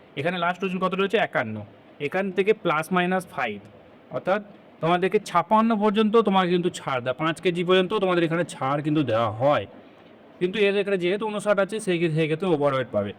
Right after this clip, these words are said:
তোমাদের যে লাস্ট বয়-, ওজন রয়েছে, সেই ওজনের থেকে পাঁচ কেজি বেশি হলেও তোমাকে কিন্তু আনফিট এখানে করে না। কিন্তু চেষ্টা করবে তোমাদের পাঁচ কেজির নিচে ওজন রাখার, অর্থাৎ যে, এ, ওজন রাখা হয়েছে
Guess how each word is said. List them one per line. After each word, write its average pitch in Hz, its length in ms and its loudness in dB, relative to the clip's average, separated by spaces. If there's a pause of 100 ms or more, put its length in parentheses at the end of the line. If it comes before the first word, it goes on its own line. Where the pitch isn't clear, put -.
(480)
তোমাদের 185 320 2
যে 202 140 6
লাস্ট 170 360 0 (560)
বয়-, 143 260 2
ওজন 160 260 0
রয়েছে, 143 440 2 (280)
সেই 170 160 -4
ওজনের 170 360 0
থেকে 202 320 2 (520)
পাঁচ 170 220 -2
কেজি 196 260 2
বেশি 175 260 0
হলেও 202 280 6 (120)
তোমাকে 185 320 0
কিন্তু 175 200 0
আনফিট 147 320 2
এখানে 160 200 -2
করে 131 220 0
না। 101 140 -10 (340)
কিন্তু 180 160 2
চেষ্টা 190 380 -4
করবে 214 340 4 (440)
তোমাদের 170 280 4
পাঁচ 165 280 -2
কেজির 190 300 2
নিচে 175 340 4
ওজন 147 280 0
রাখার, 104 340 -4
অর্থাৎ 135 240 0
যে, 175 340 2 (960)
এ, 123 380 2 (580)
ওজন 160 480 2
রাখা 147 220 -2
হয়েছে 175 360 2